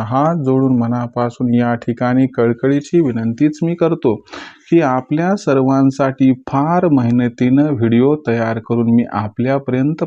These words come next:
पोहोचवत असतो आणि म्हणून माझी ही अहोरात्र असणारी मेहनत बघून जरूर या ठिकाणी चॅनलला एकदा सबस्क्राईब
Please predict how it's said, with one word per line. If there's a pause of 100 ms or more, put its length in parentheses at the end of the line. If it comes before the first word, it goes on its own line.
पोहोचवत
असतो (500)
आणि
म्हणून (160)
माझी (140)
ही (120)
अहोरात्र
असणारी
मेहनत
बघून
जरूर
या
ठिकाणी
चॅनलला
एकदा
सबस्क्राईब